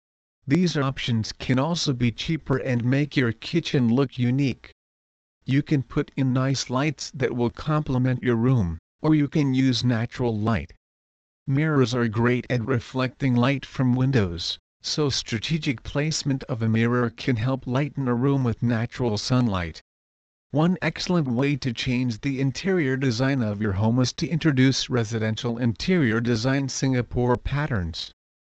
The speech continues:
A lot of people shy away from patterns, because they think patterns are overwhelming. The truth is that stripes,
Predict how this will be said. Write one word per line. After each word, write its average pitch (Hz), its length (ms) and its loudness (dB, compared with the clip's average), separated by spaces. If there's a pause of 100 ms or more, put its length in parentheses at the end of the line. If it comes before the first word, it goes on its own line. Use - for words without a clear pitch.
(380)
A 120 80 2
lot 127 320 4
of 165 160 -2
people 147 400 0
shy 131 360 0
away 117 400 0
from 147 260 -4
patterns, 131 720 -4 (240)
because 117 340 -2
they 120 160 0
think 120 420 -2 (240)
patterns 147 520 0
are 113 160 0
overwhelming. 139 840 0 (760)
The 123 160 2
truth 120 360 -4
is 110 140 0
that 117 180 -2
stripes, - 760 -4